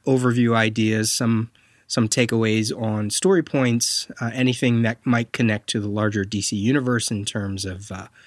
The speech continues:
in terms of the comics and, and where these, um, elements may come from. Um, nothing especially earth-shattering in these episodes, but I still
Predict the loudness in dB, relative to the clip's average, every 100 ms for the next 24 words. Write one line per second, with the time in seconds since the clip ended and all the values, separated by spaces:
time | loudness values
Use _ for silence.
0 | -20 -20 -20 _ 4 4 4 -2 -2 0
1 | 0 0 -2 -4 -6 -6 -8 -8 -10 -16
2 | _ _ _ _ _ _ 0 2 2 2
3 | 0 0 -2 -4 -6 -10 -8 -6 -4 -6
4 | -6 -8 -8 -8 -8 -10 -12 -16 _ _
5 | -14 -14 _ _ -6 -6 -6 -8 -10 -14
6 | _ _ _ _ _ _ _ _ -2 2
7 | 2 4 4 4 2 0 0 0 2 4
8 | 2 2 2 2 2 4 4 2 2 2
9 | 2 2 0 0 -2 -2 -2 0 2 2
10 | -2 -2 -2 2 2 2 0